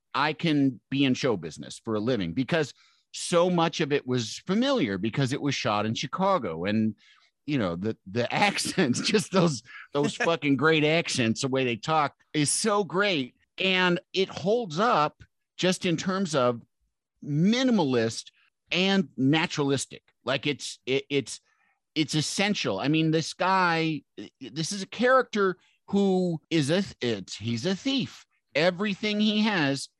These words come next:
Speaker 1: he steals. And including, I mean, as a, you know, one of the major plot points, including a wife and baby. He
Speaker 2: <laughs>
Speaker 1: doesn't know how to earn anything.
Speaker 2: No.
Speaker 1: So he just, uh,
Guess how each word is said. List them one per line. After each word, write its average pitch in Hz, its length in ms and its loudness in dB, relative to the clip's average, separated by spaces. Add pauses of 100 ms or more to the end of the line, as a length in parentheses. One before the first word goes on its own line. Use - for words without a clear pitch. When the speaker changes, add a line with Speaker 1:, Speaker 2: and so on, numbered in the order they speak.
(120)
Speaker 1:
he 165 180 -4
steals. 147 880 -6 (420)
And 160 300 0 (100)
including, 202 960 0
I 151 100 -2
mean, 151 260 0
as 143 180 0
a, 147 100 -6 (240)
you 127 100 -4
know, 104 100 -2
one 110 160 -4
of 107 60 -6
the 110 60 -2
major 117 360 -4
plot 208 340 -4
points, 139 320 -2 (460)
including 220 640 -2
a 180 60 4
wife 180 340 0
and 202 140 2
baby. 202 460 -2 (360)
He 185 100 0
Speaker 2:
<laughs> 185 120 -4
Speaker 1:
doesn't 220 280 -2
know 214 160 4
how 214 300 2
to 208 340 0
earn 202 320 2
anything. 107 580 -2 (200)
Speaker 2:
No. 143 140 -4 (320)
Speaker 1:
So 196 120 4
he 196 180 0
just, 208 340 0 (280)
uh, 180 140 2